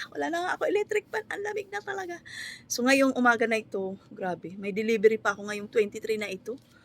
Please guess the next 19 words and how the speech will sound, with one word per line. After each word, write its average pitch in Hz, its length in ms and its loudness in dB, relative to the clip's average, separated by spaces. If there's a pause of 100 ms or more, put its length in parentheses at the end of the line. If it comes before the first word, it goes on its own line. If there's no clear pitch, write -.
(340)
At 247 240 6
marami 226 280 4
kaming 220 280 2
displayhin 196 600 -4
kasi 190 560 -4
ang 202 160 -6
ating 220 200 -6
tindahan 214 520 -2
ay 233 160 -4
mabenta 339 400 0
pa 381 120 -2
rin 381 80 -4
ang 330 120 -2
mga 381 160 -2
basic 339 440 -4
items. 139 680 -2 (240)
Ang 277 120 4
mga 311 120 2
panghanda 269 340 2